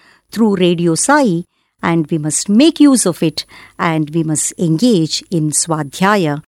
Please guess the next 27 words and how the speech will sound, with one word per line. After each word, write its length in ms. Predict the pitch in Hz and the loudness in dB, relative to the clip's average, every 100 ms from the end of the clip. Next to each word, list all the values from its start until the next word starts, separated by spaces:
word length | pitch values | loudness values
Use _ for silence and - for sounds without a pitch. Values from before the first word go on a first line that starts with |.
| _ _ | _ _
studying 640 | - - 208 185 175 165 156 | -8 -2 0 0 0 -2 -2
Bhagwan's 640 | 151 156 160 147 147 - | -4 -4 -4 -2 -4 0
literature, 640 | 208 240 233 - 202 180 160 | 0 2 0 0 0 0 0
scriptures, 840 | - - 233 - - 170 156 147 | -2 0 0 0 -2 -2 -2 -4
and 220 | - 156 151 - | -2 -2 -2 -4
elevating 680 | 160 170 185 202 190 160 151 | -4 0 2 2 2 -2 -2
literature. 600 | - 180 - 165 147 147 135 - | 0 2 2 -2 -4 -6 -6 -4
And 280 | 202 175 | -2 -2
this 200 | 196 302 | 0 2
is 160 | 277 214 | 2 -2
also 460 | 165 151 - 156 - | -2 -4 -2 -4 -4
a 80 | 160 | -8
type 380 | - 156 147 - | -4 -4 -4 -6
of 260 | 143 - _ _ _ | -8 -10 _ _ _
satsang. 640 | - - 160 - - 143 - _ _ _ - | -6 -6 -4 -4 -4 -6 -8 _ _ _ -4
Or 220 | 208 233 - | 0 0 -2
even 500 | 277 349 381 339 175 | 2 4 6 4 4
through 220 | - 196 | 0 -6
chanting 680 | 185 - 247 320 330 311 202 | -2 2 6 6 6 6 6
the 100 | 180 | 4
name 340 | 160 196 185 | 4 2 2
of 140 | 160 143 | -2 -2
the 100 | 156 | 0
Lord, 380 | 208 190 151 - - _ | 2 2 0 -6 -20 _
we 200 | 165 196 | -4 -2
can 300 | 190 165 160 | 0 -2 -2
be 260 | 143 170 | -4 -6